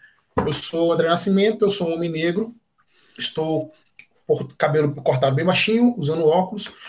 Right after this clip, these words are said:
uma camisa social, lá, rosa.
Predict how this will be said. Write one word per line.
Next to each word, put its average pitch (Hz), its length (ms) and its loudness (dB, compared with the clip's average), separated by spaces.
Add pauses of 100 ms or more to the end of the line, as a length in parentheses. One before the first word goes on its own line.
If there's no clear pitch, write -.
(120)
uma 190 160 4
camisa 180 260 2
social, 156 920 0 (280)
lá, 139 300 -4 (140)
rosa. 196 520 4